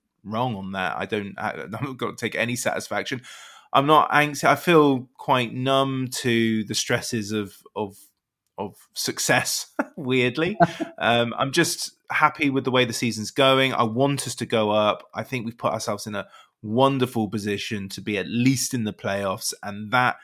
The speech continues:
Speaker 1: should be the target. And I don't really wanna hear anyone say otherwise. And ho hum, slap thigh. Next season's another one. League Two isn't fun, and it's huge for this club. The symbolism of going up in that first season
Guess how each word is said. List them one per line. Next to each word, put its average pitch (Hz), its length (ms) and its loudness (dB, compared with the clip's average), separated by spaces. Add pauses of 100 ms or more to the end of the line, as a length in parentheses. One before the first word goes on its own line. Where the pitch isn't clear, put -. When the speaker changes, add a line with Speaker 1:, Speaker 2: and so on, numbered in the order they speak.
(140)
Speaker 1:
should 113 220 -2
be 113 180 0
the 104 100 -4
target. 101 480 -2
And 95 180 0
I 107 60 -2
don't 117 300 -2
really 113 480 0
wanna 107 280 -4
hear 107 520 -2
anyone 107 480 -4
say 101 420 -4
otherwise. 101 720 -4
And 101 160 -14 (440)
ho 269 180 4
hum, 202 420 2
slap - 380 -4
thigh. 123 540 2 (140)
Next 240 260 -2
season's 180 320 0
another 156 260 0
one. 131 380 0 (140)
League 160 280 -2
Two 120 420 2
isn't 117 320 -6
fun, 113 460 -4 (360)
and 110 460 -4 (400)
it's 73 540 -10
huge 131 460 4
for 127 120 -6
this 104 160 -6
club. 107 360 -4 (120)
The 156 100 -12
symbolism 110 840 0
of 117 100 -8
going 123 300 4
up 110 180 -2
in 110 80 -6
that 107 180 -2
first 110 240 -4
season 104 520 -6